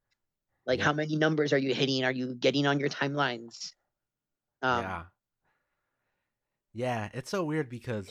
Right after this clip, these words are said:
Speaker 2: sports were, really have no evolutionary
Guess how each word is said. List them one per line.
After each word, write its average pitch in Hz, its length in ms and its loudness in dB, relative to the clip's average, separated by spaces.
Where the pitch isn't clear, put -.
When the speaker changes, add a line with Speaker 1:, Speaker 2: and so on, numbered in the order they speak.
Speaker 2:
sports - 520 -8
were, 107 320 -6
really 135 400 -2
have 120 260 0
no 120 640 -2
evolutionary 131 960 0